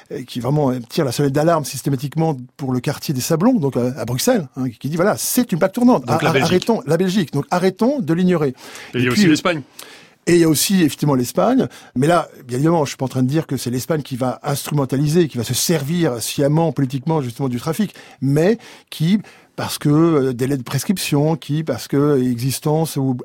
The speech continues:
Speaker 1: euh, défaut d'application, ou on se donne pas les moyens. La Convention de soixante-dix dit tout. Il faut simplement la relire.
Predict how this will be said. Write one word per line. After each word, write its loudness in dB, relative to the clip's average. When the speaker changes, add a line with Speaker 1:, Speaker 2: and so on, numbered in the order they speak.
Speaker 1:
euh, -6
défaut 2
d'application, 2
ou 2
on 2
se -4
donne 2
pas 4
les 4
moyens. 4
La 2
Convention 4
de 4
soixante-dix 2
dit -2
tout. 2
Il -6
faut -2
simplement 4
la 4
relire. 0